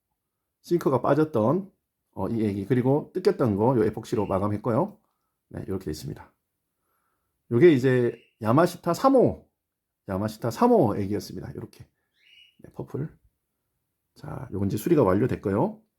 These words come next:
그 다음에, 어, 지금 이 애기 같은 경우에는, 어, 아까 이제 천,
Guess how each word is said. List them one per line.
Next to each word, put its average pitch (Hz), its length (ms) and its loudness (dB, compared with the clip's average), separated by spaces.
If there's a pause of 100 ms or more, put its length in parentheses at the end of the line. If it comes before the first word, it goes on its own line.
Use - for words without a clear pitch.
(1040)
그 - 80 -6
다음에, 110 440 4 (540)
어, 98 320 -4
지금 151 200 -2
이 196 160 0
애기 247 160 2
같은 185 240 4
경우에는, 123 680 2 (340)
어, 143 220 -6
아까 127 360 4
이제 101 200 -2
천, - 380 0